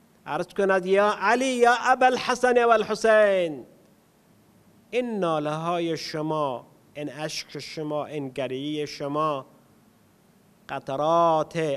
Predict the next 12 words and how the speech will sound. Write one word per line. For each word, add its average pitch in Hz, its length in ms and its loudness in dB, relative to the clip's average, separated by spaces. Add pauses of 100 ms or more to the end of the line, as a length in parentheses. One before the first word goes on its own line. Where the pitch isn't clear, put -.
(100)
اشکت 175 520 -8 (140)
جاری 156 560 0
است، - 180 -12 (500)
برای 170 560 0
چی؟ 131 560 -10 (1200)
خوشحالی 175 1080 0
است - 180 -10 (1080)
یا 156 240 0
اینکه 160 340 -4
علت 143 520 -6
دیگری 131 580 -6
دارد؟» 120 460 -6